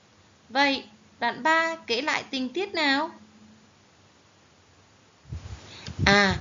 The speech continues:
đoạn ba kể lại tình tiết tên cướp biển bị khuất phục. Với sự bình tĩnh và cương quyết bảo vệ lẽ phải,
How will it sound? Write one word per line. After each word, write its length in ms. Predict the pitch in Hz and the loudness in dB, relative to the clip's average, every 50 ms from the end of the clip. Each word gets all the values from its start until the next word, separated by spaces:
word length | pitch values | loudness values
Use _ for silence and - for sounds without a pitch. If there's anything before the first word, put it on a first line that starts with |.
| - - - - - - | -4 -8 -8 -2 0 4
đoạn 220 | 220 220 - - - 233 | 6 8 6 6 4 2
ba 240 | 277 277 277 277 | 2 2 2 0
kể 180 | 277 - 202 - | 0 -2 -6 -4
lại 220 | 240 247 208 - - - | -2 -2 -2 -2 -4 -6
tình 180 | 220 214 190 | -6 -6 -6
tiết 240 | - - 294 370 370 - - _ _ - | -6 -4 -6 -6 -6 -8 -18 _ _ 2
tên 260 | 302 302 302 302 294 | 2 2 2 2 -2
cướp 260 | 294 - 392 392 - | -6 -8 -8 -8 -6
biển 380 | 269 233 196 160 185 247 277 240 | -4 -2 -2 -2 -4 -6 -6 -4
bị 240 | 247 233 - - - - | -4 -4 -4 -6 -10 -8
khuất 200 | - 370 392 392 | -6 -6 -6 -4
phục. 380 | - 302 269 233 208 - - _ _ _ _ _ _ - - - - - - - - _ _ - _ - - _ - - - - - - 220 | -2 0 0 0 0 -4 -12 _ _ _ _ _ _ -20 -20 -20 -20 -20 -20 -20 -20 _ _ -20 _ -20 -20 _ -20 -20 -20 -20 -18 -8 -4
Với 100 | 226 277 | -4 -2
sự 260 | 294 - 330 285 233 196 | -2 -2 -2 -2 -2 0
bình 300 | 226 247 226 220 214 - | 0 -2 -2 -2 -2 -2
tĩnh 360 | 208 165 - - 294 320 277 | -4 -4 -4 -6 -10 -6 -4
và 200 | 269 240 214 196 | -2 0 0 -2
cương 380 | 202 - - 269 262 254 240 233 | -4 -6 -8 -6 -6 -6 -6 -8
quyết 300 | 302 349 381 - - - | -6 -6 -6 -8 -8 -4
bảo 180 | - 180 277 | -2 -2 -2
vệ 260 | 294 262 220 165 - - | -2 -4 -6 -6 -6 -8
lẽ 180 | 185 185 147 196 | -8 -6 -6 -6
phải, 460 | - 233 202 151 101 131 254 320 | -6 -6 -6 -4 -4 -6 -6 -8